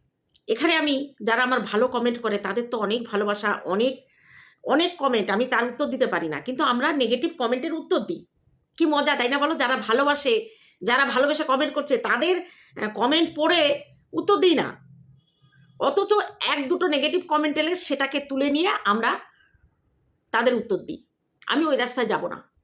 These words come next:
কমেন্ট পড়বো না, কিন্তু তার উত্তরটা দিতে হবে। কারণ যারা পজিটিভ কমেন্ট করছে, তারা তো আমার সঙ্গে সহমত জ্ঞাপন করছে,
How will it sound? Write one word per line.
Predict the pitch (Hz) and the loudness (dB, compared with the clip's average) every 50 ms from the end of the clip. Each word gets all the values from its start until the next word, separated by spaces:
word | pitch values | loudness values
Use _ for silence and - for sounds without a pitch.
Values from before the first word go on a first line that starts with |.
| _ _ _ - | _ _ _ -2
কমেন্ট | 240 277 330 359 311 - | 0 0 0 0 0 -2
পড়বো | 240 202 156 - - | -4 -6 -6 -6 -8
না, | - - | -10 -8
কিন্তু | - - 277 - 330 | -8 -8 -8 -6 -4
তার | - 285 269 | -2 -2 -2
উত্তরটা | 254 240 - - 330 330 339 294 | -2 -4 -6 -8 -6 -4 -4 -4
দিতে | 226 214 208 196 | -4 -2 -2 -2
হবে। | 170 160 170 | -2 -2 -2
কারণ | 170 220 247 294 311 269 240 - - - - _ - - - _ - | 0 0 2 4 4 2 0 -2 -10 -20 -20 _ -20 -20 -20 _ -2
যারা | 170 226 226 262 262 247 - | 0 0 2 0 0 -2 -2
পজিটিভ | 208 220 226 311 311 370 359 - | -2 0 0 2 2 2 2 2
কমেন্ট | 240 247 262 247 233 | 0 0 0 0 -2
করছে, | 226 - - 214 | -2 -2 -2 -2
তারা | 214 208 226 240 | 0 0 0 0
তো | 247 247 | 0 -2
আমার | 240 269 | -2 -4
সঙ্গে | 262 - 277 277 | -4 -6 -6 -6
সহমত | - - 254 254 277 294 311 311 311 - 202 | -4 -2 -2 -2 0 -2 -2 -4 -4 -8 -8
জ্ঞাপন | 190 196 175 - - 170 | -4 -4 -4 -2 -4 -6
করছে, | - - 135 - - - - | -6 -8 -10 -12 -14 -16 -16